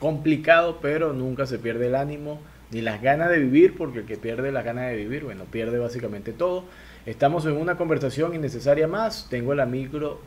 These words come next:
al amigo Cristian Basantes, él es ecuatoriano de corazón, es,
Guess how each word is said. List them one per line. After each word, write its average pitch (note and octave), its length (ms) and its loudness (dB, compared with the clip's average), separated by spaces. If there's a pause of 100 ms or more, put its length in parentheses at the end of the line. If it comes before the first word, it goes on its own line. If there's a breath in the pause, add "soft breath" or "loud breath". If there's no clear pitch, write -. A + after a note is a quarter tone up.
al A#2 160 -2
amigo C3+ 360 -2
Cristian G3 600 -4
Basantes, D#3 880 -2 (460 loud breath)
él G#2 200 -4
es C3+ 360 0
ecuatoriano C#3 1120 2
de A#2+ 180 -4
corazón, C#3+ 640 -2 (680 loud breath)
es, A2+ 1000 -2